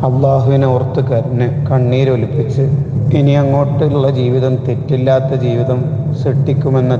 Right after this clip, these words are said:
തീരുമാനത്തോടെ നമുക്ക് തൗബ ചെയ്യാനാവണം. "വസ്തഫ്രിയ ദംഅ മിൻ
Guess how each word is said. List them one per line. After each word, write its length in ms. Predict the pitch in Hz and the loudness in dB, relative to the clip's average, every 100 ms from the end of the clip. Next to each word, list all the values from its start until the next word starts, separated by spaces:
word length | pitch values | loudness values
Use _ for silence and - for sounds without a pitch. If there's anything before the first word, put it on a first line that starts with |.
| 135 | 0
തീരുമാനത്തോടെ 880 | 120 117 117 117 117 - 113 127 - - - - - - | 0 0 0 0 0 0 0 0 0 0 -2 -4 -4 -4
നമുക്ക് 460 | 131 120 151 143 123 117 - - - - - - | -2 -2 -2 0 0 -2 -2 -4 -4 -4 -4 0
തൗബ 340 | 127 113 110 | 0 2 2
ചെയ്യാനാവണം. 760 | 123 120 117 113 117 107 104 - - - - | 0 0 0 0 0 0 -2 -2 -2 -4 -2
"വസ്തഫ്രിയ 720 | 147 - - 127 - 127 127 | -2 -2 -2 -2 0 0 2
ദംഅ 540 | 127 - 131 123 135 131 | 0 0 -2 0 0 0
മിൻ 300 | 123 123 | 0 0